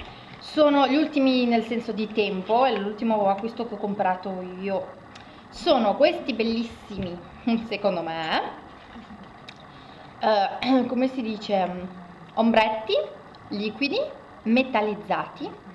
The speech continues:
E ho preso tutti e tre i colori, erano in offerta, otto millilitri.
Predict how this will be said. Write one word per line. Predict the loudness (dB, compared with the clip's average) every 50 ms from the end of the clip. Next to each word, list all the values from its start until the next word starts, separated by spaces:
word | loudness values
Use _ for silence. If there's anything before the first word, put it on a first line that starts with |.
| -18 -18 -20 -20 -20 -20 -20 -20 -20 -20 -20 -20 -20 -20 -12 -4
E | 0 2 2 2 0 -2 -6 2 4
ho | 4 4 6
preso | 4 2 2 2 0 -2
tutti | -2 -2 -2 -2
e | -2
tre | 0 2 2
i | 2 2
colori, | 2 4 6 6 6 6 6 4
erano | 4 2 2 0 0
in | 0
offerta, | -2 -2 0 0 2 2 2 2 0 -2 -2 -2 0 2
otto | 2 0 2 0 -2 -2
millilitri. | -2 -4 -4 -4 -2 -2 -2 -2 -4 -4 -4 -4 -4 -4 -6